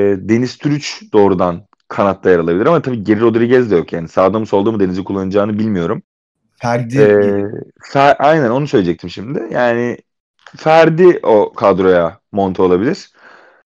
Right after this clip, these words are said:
Speaker 1: Ya Ferdi oynarsa da hani
Speaker 2: İşte kaldırabilir
Speaker 1: Galatasaray,
Speaker 2: mi?
Speaker 1: Fenerbahçe, Fenerbahçe Galatasaray maçlarının tarihidir. Kaldırabilir mi değil. Ferdi Galatasaray karşı Ferdi gol atar. Yani
Speaker 2: <laughs>
Speaker 1: öyle de bir, öyle de bir Fenerbahçe'nin şeyi var.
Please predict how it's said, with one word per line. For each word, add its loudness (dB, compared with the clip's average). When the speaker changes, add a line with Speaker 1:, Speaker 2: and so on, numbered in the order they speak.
Speaker 1:
Ya -2
Ferdi 2
oynarsa 2
da 2
hani -6
Speaker 2:
İşte -20
kaldırabilir 2
Speaker 1:
Galatasaray, 2
Speaker 2:
mi? 2
Speaker 1:
Fenerbahçe, 0
Fenerbahçe 2
Galatasaray 2
maçlarının -4
tarihidir. 0
Kaldırabilir 2
mi -4
değil. -2
Ferdi 4
Galatasaray 2
karşı -6
Ferdi 2
gol 4
atar. -4
Yani 0
Speaker 2:
<laughs> -6
Speaker 1:
öyle 6
de 6
bir, 2
öyle 4
de 0
bir 0
Fenerbahçe'nin 0
şeyi 2
var. 0